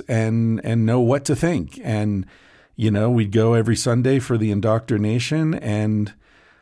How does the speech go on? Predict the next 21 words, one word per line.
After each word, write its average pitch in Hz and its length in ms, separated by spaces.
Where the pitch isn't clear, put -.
uh, 120 240
and 117 120
I 123 80
don't 190 220
say 202 160
that 190 220
cynically. 123 760
I, 104 240
I, 123 560
you 131 100
know, 131 100
I, 143 300
I 135 160
grew 180 320
up - 280
sort 180 220
of - 80
scoffing 123 800
at 104 280
religion, 95 800
uh, 95 380